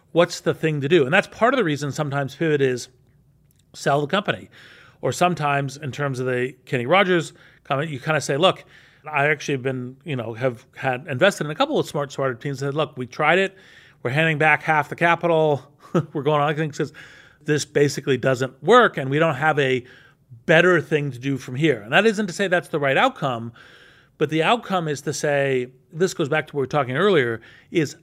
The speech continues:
fail fast so you can succeed later. Like, for those teams to say, "Okay, this path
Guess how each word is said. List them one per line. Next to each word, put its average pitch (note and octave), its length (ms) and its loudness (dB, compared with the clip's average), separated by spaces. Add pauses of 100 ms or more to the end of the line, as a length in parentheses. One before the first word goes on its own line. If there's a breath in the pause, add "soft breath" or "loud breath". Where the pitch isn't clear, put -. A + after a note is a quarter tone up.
(160)
fail G#3+ 500 2
fast F3 640 2 (100)
so - 200 -2
you F#3+ 200 4
can F3 220 0
succeed G3+ 580 0
later. G3 400 4 (380 loud breath)
Like, D3 220 0
for G3 200 4
those G#3 220 8
teams B3 320 0
to C#3 60 -12
say, D#3+ 260 2
"Okay, C#3 160 0
this D#3+ 320 4
path F#3+ 480 2